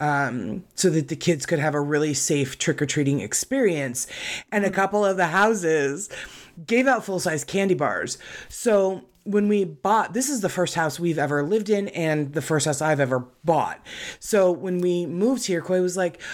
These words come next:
"I really wanna give out full-size candy bars because that was just so cool and so fun." And I was like, "Oh God, that's cheap." Um, <laughs> sure, buddy.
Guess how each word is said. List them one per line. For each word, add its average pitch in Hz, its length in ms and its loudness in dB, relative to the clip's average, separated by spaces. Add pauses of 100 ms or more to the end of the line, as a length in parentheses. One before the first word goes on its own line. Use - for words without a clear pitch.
(260)
"I 156 60 0
really 165 420 0
wanna 165 220 -2
give 151 180 2
out - 160 -2
full-size 147 380 -2
candy 151 240 -4
bars - 240 -6
because 180 320 0
that 165 120 -2
was 151 140 -4
just - 340 -2
so 208 240 2
cool 165 380 -2
and 143 160 -2
so 185 280 0
fun." 139 380 -2
And 143 140 0
I 143 100 2
was 147 220 0
like, 151 380 0 (1500)
"Oh 202 260 2
God, 180 320 0
that's 196 380 -2 (760)
cheap." 185 460 0 (340)
Um, 196 440 2
<laughs> 254 1200 4
sure, 277 520 4
buddy. 226 440 0